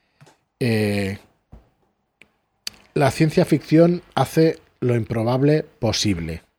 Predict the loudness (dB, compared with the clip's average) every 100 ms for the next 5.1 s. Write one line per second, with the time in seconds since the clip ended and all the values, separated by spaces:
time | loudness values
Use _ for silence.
0 | -4 0 0 -2 -8 -8 -10 -8 -6 -6
1 | -4 -4 -4 -4 -6 -4 -4 -4 -4 -8
2 | -10 -6 -4 0 -2 -2 -4 0 0 2
3 | -2 -6 _ _ _ -4 -2 -2 -4 -10
4 | -20 _ -20 -12 -10 -4 -2 0 -2 -4
5 | -10